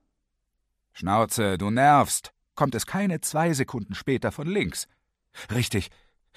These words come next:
das Schlimmste hatte ich noch nicht erwähnt. Meine Zimmernachbarn, fünf an der Zahl, die meisten von ihnen unglaublich verwahrlost.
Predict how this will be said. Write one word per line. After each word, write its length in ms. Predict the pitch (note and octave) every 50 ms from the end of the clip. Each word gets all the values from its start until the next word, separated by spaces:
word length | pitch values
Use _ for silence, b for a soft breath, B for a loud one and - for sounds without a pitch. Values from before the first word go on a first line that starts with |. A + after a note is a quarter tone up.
| b b
das 180 | - G#2+ G2 -
Schlimmste 640 | - - C#3+ D3 D3 C#3 A#2+ - - C#3 A#2+ G#2
hatte 200 | G#2+ A#2+ - -
ich 100 | B2+ G#2+
noch 140 | G#2+ A#2 G2+
nicht 180 | G#2+ B2 - -
erwähnt. 480 | - G#2+ G#2+ F3+ G3 F3 C#3 A2 - _ _ _ _ _ _ _ _ _ _
Meine 280 | - G3+ F#3 D#3+ C#3 -
Zimmernachbarn, 1000 | - - C#4 C#4+ C4 G#3 D#3+ C3+ B2 G#2 - - - A#2 G2 F#2 F#2 E2 - _ _ _ _ B B B
fünf 400 | - - A#3+ C#4+ C#4+ B3+ - -
an 220 | - - G#3 G3
der 160 | F#3+ G3 F#3+ -
Zahl, 420 | - G3 E3 C3+ G2 E2+ D2+ - _ _ _ _ _ _ _ _ B B B
die 80 | C3+ D3
meisten 460 | F3 F#3+ F#3+ F3 - - - F3+ D#3+
von 200 | - E3 D#3 D#3
ihnen 360 | D#3+ - D#3+ D3 D3+ D3+ E3+
unglaublich 840 | - - A3 F#3+ D#3+ B2+ G2 A2 A2+ B2 A#2+ G2+ F#2 - F#2+ F2 -
verwahrlost. 760 | - G2 E2 G#2+ G#2 D#2 D#2 D2 C#2+ D2+ D2+ - - - _